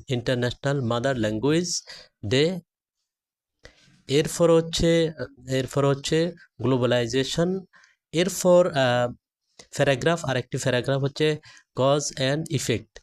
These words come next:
এই প্যারাগ্রাফের মধ্যে রয়েছে ইম্পর্টেন্ট যেগুলো, সেটি হচ্ছে এক নম্বরে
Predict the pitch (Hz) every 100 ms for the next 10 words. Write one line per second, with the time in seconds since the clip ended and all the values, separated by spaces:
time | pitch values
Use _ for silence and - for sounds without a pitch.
0 | - _ _ _ _ _ _ _ _ _
1 | _ 147 165 180 160 151 139 151 160 160
2 | 151 139 135 131 143 123 - 131 147 151
3 | 151 127 123 139 143 139 123 127 127 -
4 | 143 131 - 120 123 131 160